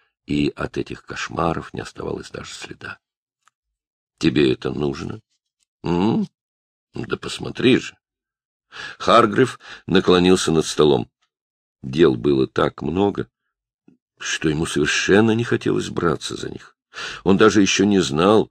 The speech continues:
с чего начнет. Рождество в столице всегда чревато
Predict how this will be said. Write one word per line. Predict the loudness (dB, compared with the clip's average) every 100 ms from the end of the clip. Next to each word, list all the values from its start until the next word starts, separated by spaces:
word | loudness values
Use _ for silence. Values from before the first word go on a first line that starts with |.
| -8
с | -8
чего | -4 0
начнет. | 0 0 -2 -2 0 0 -2 _ _ _ _ _ _ _ _ _ _ _ _ _ _ 0
Рождество | 6 6 6 4 2 2 2 2
в | 2
столице | 0 2 0 -2 -4
всегда | -4 0 0
чревато | 0 0 2 2 2